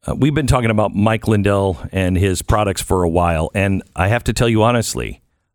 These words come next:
I don't take clients that I don't believe in. If I don't use the product, if I don't like the product, you know, uh, I, I don't endorse it because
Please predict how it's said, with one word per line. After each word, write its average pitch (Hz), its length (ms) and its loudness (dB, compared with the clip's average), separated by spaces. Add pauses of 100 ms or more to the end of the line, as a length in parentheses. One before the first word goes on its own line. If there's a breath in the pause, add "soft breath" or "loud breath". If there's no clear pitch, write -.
(100)
I 104 80 0
don't 120 340 -2
take 127 260 -2
clients 104 520 -2
that 98 120 2
I 95 100 0
don't 98 220 -2
believe 98 300 -2
in. 55 260 -10 (240)
If 82 160 -4
I 98 120 0
don't 127 240 -2
use 113 400 -2
the 107 80 -4
product, 92 480 0
if 85 120 -4
I 90 100 0
don't 101 260 -4
like 95 320 -2
the 90 80 -4
product, 76 480 -6 (680)
you 95 120 0
know, 73 400 -2
uh, 90 320 0
I, 90 200 -2
I 95 120 -2
don't 120 280 0
endorse 110 520 -2
it - 240 -14 (420)
because 104 480 -2